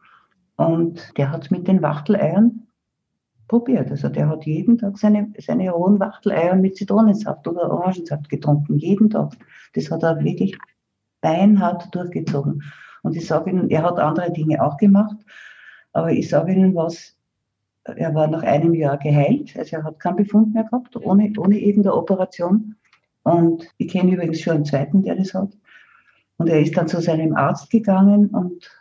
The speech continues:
hat gesagt, ob er ihm das nicht, nicht, äh, sagen soll, was er alles gemacht hat, um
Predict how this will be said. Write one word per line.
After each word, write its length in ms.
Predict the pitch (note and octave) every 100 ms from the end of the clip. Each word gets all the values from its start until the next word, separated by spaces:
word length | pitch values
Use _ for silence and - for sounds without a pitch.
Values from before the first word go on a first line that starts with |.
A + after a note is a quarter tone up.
| _ -
hat 280 | E3+ - -
gesagt, 340 | F3 F3 D#3
ob 160 | D3+ E3
er 60 |
ihm 200 | E3+ E3
das 160 | E3 E3
nicht, 160 | D#3+ D3 D3 -
nicht, 400 | D3 D3 - _ _ _ _ _ _ A2 - -
äh, 160 | D#3
sagen 320 | D#3 - E3+ G#3+
soll, 200 | A3 F#3+
was 180 | F3
er 80 | G3+
alles 260 | E3+ F#3 F#3
gemacht 460 | F3+ D3+ D3 -
hat, 180 | G3 - _ _ _ -
um 460 | E3 E3+ E3 -